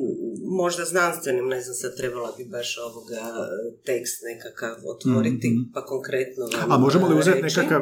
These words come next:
Speaker 2: ishod pa probati, ono, cilj nam je danas, dakle, da, da, e,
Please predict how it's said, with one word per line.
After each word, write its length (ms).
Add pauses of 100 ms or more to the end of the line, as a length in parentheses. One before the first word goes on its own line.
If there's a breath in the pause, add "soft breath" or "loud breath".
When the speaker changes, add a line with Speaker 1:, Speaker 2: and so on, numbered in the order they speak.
Speaker 2:
ishod 380
pa 160
probati, 540
ono, 240 (380 loud breath)
cilj 240
nam 120
je 80
danas, 320
dakle, 300
da, 300
da, 160 (220)
e, 40